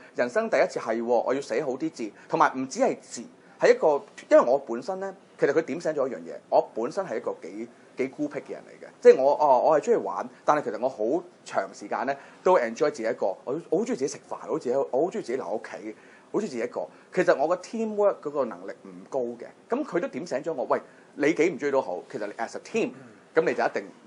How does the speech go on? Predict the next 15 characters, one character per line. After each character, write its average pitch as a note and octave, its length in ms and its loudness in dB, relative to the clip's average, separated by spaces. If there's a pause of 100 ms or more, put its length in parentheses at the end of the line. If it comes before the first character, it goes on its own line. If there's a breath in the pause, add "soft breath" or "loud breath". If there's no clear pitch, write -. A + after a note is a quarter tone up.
要， A2 340 -8
要， G#2+ 100 -12
要 B2 80 -4
溝 D3 240 -2
通 C#3+ 160 -10
㗎 A#2+ 100 -2
啦， A#2+ 200 2
成 G2+ 220 -12
啦 G#2 140 -6
噉 A2 40 -12 (120)
樣。 - 40 -14 (320 loud breath)
噉 A#3+ 120 4
但 C#3+ 120 4
係 C#3+ 100 -4
要 D3 60 -4